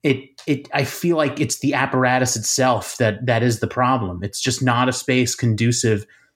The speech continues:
for actual conversations to take place. And, like, I don't, again, like I said earlier, I don't see anything improving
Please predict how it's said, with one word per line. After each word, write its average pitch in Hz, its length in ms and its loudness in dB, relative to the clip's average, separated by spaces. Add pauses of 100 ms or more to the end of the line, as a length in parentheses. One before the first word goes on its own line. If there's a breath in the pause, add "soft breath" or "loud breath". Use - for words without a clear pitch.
(100)
for - 200 -2
actual 123 460 2
conversations 113 880 0
to - 100 -14
take 107 240 0
place. 120 440 0
And, 120 120 4
like, 110 320 0 (1120)
I 135 80 4
don't, 127 500 2 (140)
again, 117 400 2
like 113 180 2
I 110 80 6
said 107 400 0 (400)
earlier, 104 480 0 (800 soft breath)
I 120 120 2
don't 123 440 2
see 123 460 2
anything 120 460 2
improving 110 840 0